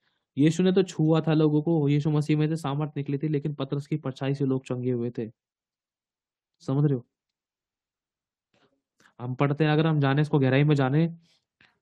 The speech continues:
जो काम यीशु ने किए वो भी करे थे चेलों ने, और उससे बड़े-बड़े भी काम करे थे। अगर हम पढ़े, इसकी बाईसवीं आयत में लिखा है, "पर जब उससे बढ़कर कोई और बलवंत चढ़ाई करके उसे जीत लेता है।" मगर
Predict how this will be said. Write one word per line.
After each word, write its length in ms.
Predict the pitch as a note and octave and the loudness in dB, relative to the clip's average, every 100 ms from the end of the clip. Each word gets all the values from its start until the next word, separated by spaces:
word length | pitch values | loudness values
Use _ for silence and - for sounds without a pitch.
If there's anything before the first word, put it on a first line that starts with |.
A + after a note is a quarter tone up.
| _ B2 | _ 4
जो 140 | D3 | 6
काम 180 | E3 F3 | 8 8
यीशु 260 | D3+ D3+ F3 | 6 6 4
ने 100 | E3 | 6
किए 140 | F#3 | 6
वो 180 | D3+ D#3 | 8 8
भी 120 | F3+ | 8
करे 220 | E3+ D#3+ | 8 6
थे 100 | D#3+ | 6
चेलों 280 | D3+ C#3+ C3+ | 4 4 4
ने, 160 | C#3 C#3+ | 2 2
और 260 | C#3 D3 | 2 2
उससे 200 | D3 D3+ | 4 2
बड़े-बड़े 340 | C#3 C3+ C3+ C3+ | 4 2 2 0
भी 100 | C3+ | -2
काम 220 | A#2+ A#2+ | -4 -6
करे 220 | A#2+ A2+ | -4 -4
थे। 380 | A2 - _ _ _ _ _ _ _ _ _ C#3 | -8 -16 _ _ _ _ _ _ _ _ _ 0
अगर 180 | D3 F#3+ | 4 4
हम 100 | F3+ | 6
पढ़े, 260 | F3+ G#3+ - - | 4 4 0 -4
इसकी 220 | C#3+ - F#3 | -2 2 4
बाईसवीं 400 | D#3 F3 F3 E3 | 6 6 6 4
आयत 180 | E3 | 4
में 100 | E3 | 2
लिखा 240 | D3+ D3 D#3 | 2 2 0
है, 160 | F3 F3 - - F#3+ | 0 -2 -14 -2 4
"पर 120 | F#3+ | 6
जब 140 | G#3 A3 A3+ | 6 8 6
उससे 360 | A3 - C4+ | 4 6 6
बढ़कर 340 | B3 A#3+ A3+ A3+ | 8 6 4 6
कोई 220 | A3 A3 | 8 8
और 240 | G#3 G#3+ | 8 6
बलवंत 440 | G#3 G3 G3 F#3+ F#3 | 6 4 4 0 0
चढ़ाई 360 | F#3 F3 F3+ | 2 4 4
करके 280 | F3 E3 F3 | 2 2 2
उसे 260 | E3 E3 D3+ | 2 0 -2
जीत 320 | - F3 F3+ | 2 2 4
लेता 200 | D#3+ D#3+ | 2 2
है।" 80 | D3+ | 2
मगर 160 | F3+ | 4